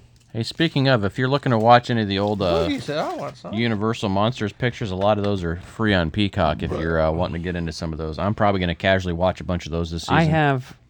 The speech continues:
Speaker 3: well, we're gonna cover Frankenstein this season.
Speaker 2: And the neca action
Speaker 3: We did
Speaker 2: figures of those
Speaker 3: Dracula
Speaker 2: characters are out.
Speaker 3: two years ago.
Speaker 1: Yeah.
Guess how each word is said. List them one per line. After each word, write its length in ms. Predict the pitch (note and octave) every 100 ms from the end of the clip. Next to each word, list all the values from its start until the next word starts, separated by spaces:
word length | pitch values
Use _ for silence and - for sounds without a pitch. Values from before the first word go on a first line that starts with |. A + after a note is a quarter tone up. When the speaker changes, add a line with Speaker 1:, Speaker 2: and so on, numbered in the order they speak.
| _
Speaker 3:
well, 180 | - C3+
we're 100 | C#3
gonna 140 | E3+ C3
cover 300 | D3+ C#3+ A2
Frankenstein 640 | - C#3+ B2+ G#2+ G2+ F#2
this 120 | F#2
season. 540 | - G2 F#2 F2+ G2 A#2
Speaker 2:
And 240 | A#2+ C3+ A2+
the 40 |
neca 400 | F#2+ A2 - F2
action 320 | E2 A2+ - E2
Speaker 3:
We 40 |
did 40 |
Speaker 2:
figures 340 | - F2+ C3 B2+
of 40 |
those 60 | G2
Speaker 3:
Dracula 540 | A#2 A#2 - A2 G2
Speaker 2:
characters 220 | F#2+ F#2 D#2
are 40 |
out. 60 | D#2+
Speaker 3:
two 120 | A2
years 280 | G2 F2+ F2+
ago. 420 | F2+ F2 F2+ F#2+ - _ -
Speaker 1:
Yeah. 240 | E2+ D2